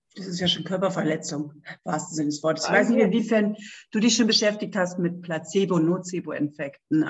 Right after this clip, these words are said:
Speaker 1: äh, Effekten. Also das wirkt ja in deinem Unterbewusstsein, solche Aussagen. So ist es ja nicht, es geht nicht spurlos an einem vorbei.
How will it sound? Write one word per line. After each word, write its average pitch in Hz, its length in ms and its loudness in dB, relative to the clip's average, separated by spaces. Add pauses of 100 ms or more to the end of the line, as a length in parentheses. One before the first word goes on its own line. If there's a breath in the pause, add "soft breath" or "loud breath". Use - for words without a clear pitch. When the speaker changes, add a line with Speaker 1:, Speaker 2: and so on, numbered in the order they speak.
(140)
Speaker 1:
äh, 151 320 2
Effekten. - 560 -6
Also 156 440 -4 (380 soft breath)
das 175 180 -2
wirkt 208 200 2
ja 156 160 4
in 143 120 4
deinem 143 160 2
Unterbewusstsein, 143 880 -4
solche 151 320 -4
Aussagen. 139 500 -4
So 170 200 -4
ist - 120 -6
es 151 120 -8
ja 151 80 -2
nicht, 175 180 0
es - 140 -10
geht 175 140 -4
nicht - 100 -12
spurlos 156 380 -4
an 135 80 -6
einem 139 120 -2
vorbei. 147 400 -2